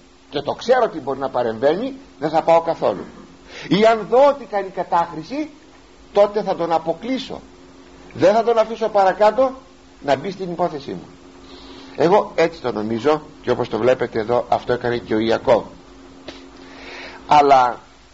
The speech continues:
είναι και ακόμη μια άλλη πλευρά στο θέμα, την οποία πρέπει να προσέξουμε. Όταν πρέπει να ληφθούν κάποιες αποφάσεις στο εντελώς στενό περιβάλλον του σπιτιού,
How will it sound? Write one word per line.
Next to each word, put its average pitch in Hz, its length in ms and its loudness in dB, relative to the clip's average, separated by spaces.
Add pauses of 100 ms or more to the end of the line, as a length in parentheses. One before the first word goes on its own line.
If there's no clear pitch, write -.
(440)
είναι 226 180 -10
και 190 140 -6
ακόμη 117 300 -2 (100)
μια 127 120 0
άλλη 131 160 0
πλευρά 202 440 0
στο - 140 -8
θέμα, 92 340 -4 (2500)
την 143 140 2
οποία 214 380 2 (140)
πρέπει 202 240 0
να 143 140 -2
προσέξουμε. 101 680 -6 (680)
Όταν 220 600 0 (1600)
πρέπει 220 420 0
να 180 100 2
ληφθούν 160 440 -4
κάποιες 185 380 0
αποφάσεις 156 760 -2 (140)
στο - 280 -2
εντελώς 151 720 2 (140)
στενό 156 600 0
περιβάλλον 170 540 2
του 175 100 -4
σπιτιού, 143 440 -4